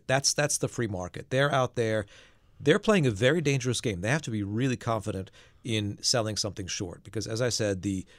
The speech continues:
the losses are theoretically unlimited. The gains are capped. It's the, uh, it's the inverse of what you face as a, a normal investor. Uh, by the way, I'm not encouraging anyone out there to go and sell stock short. It's a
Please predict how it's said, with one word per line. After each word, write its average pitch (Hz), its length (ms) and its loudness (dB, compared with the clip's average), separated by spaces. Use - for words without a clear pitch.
the 101 80 -4
losses 127 600 2
are 98 380 0
theoretically 143 480 4
unlimited. 104 460 -2
The 107 60 -4
gains 117 520 0
are 101 260 -2
capped. - 420 -10
It's 98 120 -2
the, - 120 -4
uh, 62 120 -6
it's 95 240 -6
the 127 260 -4
inverse 113 480 2
of 107 240 0
what 104 240 0
you 107 160 -4
face 101 400 -2
as 104 320 -6
a, 98 240 -4
a 107 100 -4
normal 98 400 -4
investor. 107 480 -2
Uh, 113 180 2
by 117 140 4
the 117 80 6
way, 120 60 6
I'm 117 80 2
not 123 120 4
encouraging 117 520 -2
anyone 104 260 -4
out 101 200 -6
there 101 120 -4
to 104 140 -8
go 101 180 -2
and 101 80 -4
sell 104 220 -2
stock 98 260 -6
short. 147 320 0
It's 104 140 -6
a 101 180 -2